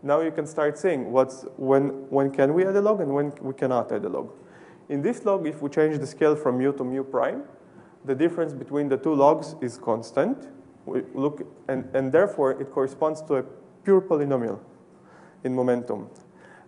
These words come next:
which only has supported coincident points in position space. And therefore it's okay. So this log does not violate scale invariance, which is what we're assuming, but this log does violate scale invariance.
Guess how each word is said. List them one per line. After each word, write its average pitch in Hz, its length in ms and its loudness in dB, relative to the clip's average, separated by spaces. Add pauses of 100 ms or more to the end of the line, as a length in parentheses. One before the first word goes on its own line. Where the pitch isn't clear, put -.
which 135 300 -2
only 175 220 4
has 170 140 -2
supported 147 480 0 (440)
coincident 143 560 2
points - 400 -4 (400)
in 117 300 -4 (200)
position 131 380 -2
space. - 420 -10 (380)
And 139 80 -6
therefore 170 300 6
it's 135 120 -4
okay. 143 300 -2 (540)
So - 160 -4
this 190 260 0
log 175 320 2
does 135 160 4
not 185 300 6
violate 120 420 4
scale 120 240 2
invariance, 113 760 -4 (680)
which 123 180 -4
is 120 100 -8
what 123 200 0
we're 120 100 0
assuming, 117 480 -6 (840)
but 139 200 2
this 175 200 2
log 165 280 0
does 139 240 4
violate 107 420 2
scale - 240 -10
invariance. - 720 -10